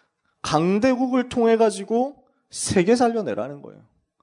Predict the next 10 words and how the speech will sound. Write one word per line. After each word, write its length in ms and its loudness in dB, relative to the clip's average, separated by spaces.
저 260 6
강대국 560 -2
살리고 680 0
강대국 680 -2
때문에 540 2
우상숭배 800 4
전 320 4
세계가 340 0
하고 300 -2
있는데 420 0